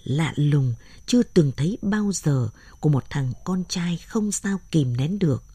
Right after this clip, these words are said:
Thôi thúc run rẩy ngất ngây. Chao ôi, hương thơm từ mái tóc, từ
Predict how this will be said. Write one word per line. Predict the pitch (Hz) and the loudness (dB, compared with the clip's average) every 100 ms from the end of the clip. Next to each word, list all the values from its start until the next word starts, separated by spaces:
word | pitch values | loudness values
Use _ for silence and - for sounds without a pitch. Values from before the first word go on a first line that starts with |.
| - - - - - - | -20 -20 -20 -20 -18 -2
Thôi | 185 185 175 | 2 2 2
thúc | 214 262 - - | 0 0 -4 -16
run | 151 202 214 185 | -2 2 2 2
rẩy | - 160 120 - - - | 0 0 0 -4 -14 -4
ngất | 180 226 - 180 | -2 -2 -4 0
ngây. | 180 175 - - - - - - - - - - - - | 0 0 -6 -20 -20 -20 -20 -20 -20 -20 -20 -20 -16 -4
Chao | 185 175 - | -2 -2 -2
ôi, | 165 165 - - - - | -2 -4 -8 -20 -20 4
hương | 240 | 4
thơm | 220 233 220 - | 6 4 2 6
từ | 170 143 | 6 6
mái | 127 151 190 | 2 -2 -2
tóc, | 196 285 - - - - | -4 -6 -10 -20 -20 0
từ | 175 151 135 | 4 6 4